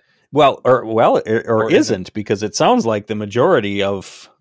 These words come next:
Speaker 1: you know, our favorite, pick a side. If you're a conservative guy and you
Speaker 2: Yeah.
Speaker 1: love Jordan and you love, uh,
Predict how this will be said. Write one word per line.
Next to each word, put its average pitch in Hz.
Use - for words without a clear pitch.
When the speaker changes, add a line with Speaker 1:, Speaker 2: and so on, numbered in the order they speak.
Speaker 1:
you 104
know, 110
our 104
favorite, 120
pick 143
a 151
side. 104
If 107
you're 107
a 98
conservative 117
guy 117
and 104
you 101
Speaker 2:
Yeah. 107
Speaker 1:
love 104
Jordan 127
and 101
you 95
love, 104
uh, 104